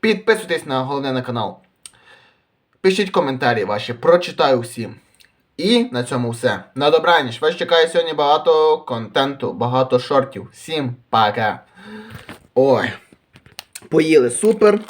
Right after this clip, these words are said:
Ну, зараз трошки довше, на шість хвилин. Коротше, такі справи.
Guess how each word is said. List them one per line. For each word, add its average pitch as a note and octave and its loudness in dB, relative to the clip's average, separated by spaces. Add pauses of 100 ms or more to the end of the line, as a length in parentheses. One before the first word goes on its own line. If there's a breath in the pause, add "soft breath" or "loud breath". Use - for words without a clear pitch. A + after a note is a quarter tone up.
(100)
Ну, D#3+ -4
зараз C#3 0
трошки B2+ -6
довше, F3+ 4
на D#3+ -8
шість F3 -6
хвилин. D3+ -4 (960 loud breath)
Коротше, G3+ 2
такі C3 -2
справи. C3 0